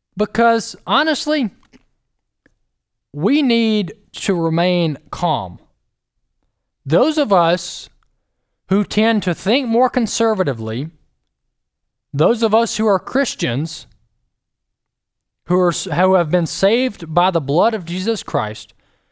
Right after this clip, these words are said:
we need to remain calm. I know it's easy to get upset. It's easy to get frustrated, easy to get angry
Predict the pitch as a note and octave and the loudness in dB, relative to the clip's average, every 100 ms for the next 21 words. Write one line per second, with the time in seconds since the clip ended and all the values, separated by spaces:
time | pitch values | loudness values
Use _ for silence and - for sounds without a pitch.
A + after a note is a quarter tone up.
0 | _ - D3 A#3+ C#4+ B3+ A3 G3 F#3 F#3 | _ -8 -2 2 2 2 2 2 0 -2
1 | - _ _ _ _ - G3 F#3+ E3+ D#3+ | -8 _ _ _ _ 0 2 2 0 0
2 | F3+ F#3+ D#3 C#3+ C3 - _ _ _ - | 0 2 0 0 -4 -8 _ _ _ -12
3 | - G3 D3 F#2+ A#2 _ _ _ _ _ | -2 0 0 -4 -12 _ _ _ _ _
4 | _ _ _ _ _ - D#3 F#3+ F#3 F3+ | _ _ _ _ _ -4 0 2 4 2
5 | - F#3+ B3 A#3 B3 A3+ G#3 A#3+ A#3+ - | -2 -2 0 0 -2 -2 0 0 -2 -4
6 | C#3+ B2+ - D#3+ - - F#3 A#3 G3+ A3 | -2 -2 -4 -8 -8 -8 -2 -2 -2 -2
7 | F#3+ G#3+ - F3 D3 - D3 C#3+ - F3+ | -2 -4 -4 -4 -2 -2 -4 -4 -6 -2
8 | A#3+ B3+ C#4 G3+ G3 E3 B3 G3+ C3+ C3 | -2 -2 -2 -2 -2 -2 -2 -2 -2 -2
9 | C3 | -4